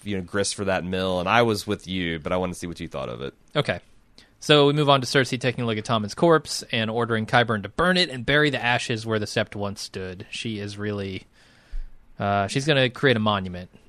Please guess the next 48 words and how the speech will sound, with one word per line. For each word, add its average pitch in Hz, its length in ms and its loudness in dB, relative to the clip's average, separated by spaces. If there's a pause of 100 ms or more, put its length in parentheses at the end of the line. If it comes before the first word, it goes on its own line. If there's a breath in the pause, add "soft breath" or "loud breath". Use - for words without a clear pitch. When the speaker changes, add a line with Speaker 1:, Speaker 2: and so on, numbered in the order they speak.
Speaker 2:
a 120 100 -4
Speaker 1:
One 127 380 2
Speaker 2:
Twin 135 300 0
Towers-esque 113 840 2
monument 107 680 -2
to 98 260 -8
Tommen. 92 480 -8
Speaker 1:
One 120 320 4
final 127 500 4
golden 113 380 2
shroud 107 420 4
for 90 160 -4
her 87 160 0
last 95 300 0
child. 85 480 -2 (240)
Speaker 2:
Yeah. 139 180 0 (1040 soft breath)
Uh, 110 220 -2
not 156 260 2
more, 139 480 2
not 143 180 2
much 135 160 -4
more 120 140 -2
to 107 60 -2
say 110 160 -2
about 101 240 -2
that. 104 240 0
Let's 107 160 -12
move 131 100 -2
on 131 120 4
to 117 60 -6
Sam 170 320 2
and 151 120 0
Gilly. 110 400 2
Oh, 110 380 6
what 117 160 0
a - 20 0
great 110 240 0
scene. 95 220 -10
Sam 151 220 2
and 143 80 -4
Gilly 131 440 4
and 117 200 0
the 107 40 -4
baby 117 260 2
arrive 131 400 6
at 123 80 -6
the 113 60 -6
Citadel. 98 640 -4